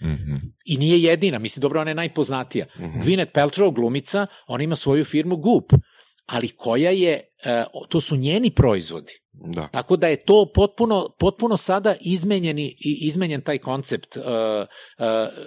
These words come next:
Speaker 2: šta je biti slavan i svi mi danas se lakše identifikujemo sa,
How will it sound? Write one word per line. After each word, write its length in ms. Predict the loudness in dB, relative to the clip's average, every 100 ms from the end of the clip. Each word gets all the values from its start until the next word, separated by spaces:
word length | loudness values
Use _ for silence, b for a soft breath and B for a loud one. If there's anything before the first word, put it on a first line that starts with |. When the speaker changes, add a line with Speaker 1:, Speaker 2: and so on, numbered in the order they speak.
| -12 -12 _ _ _ _ _ _ -10
Speaker 2:
šta 300 | -8 -2 -2
je 100 | -2
biti 360 | -2 -4 -4 -8
slavan 600 | -6 -4 -2 -2 -2 -6 _ B B B B
i 100 | -8
svi 300 | -8 -4 -2
mi 180 | 0 0
danas 640 | 0 -4 -6 -12 -16 -20 _ _ _ _ -18
se 200 | -4 0
lakše 360 | 0 0 0 -2
identifikujemo 800 | -4 -4 -4 -2 -2 0 -2 -4
sa, 240 | -4 -4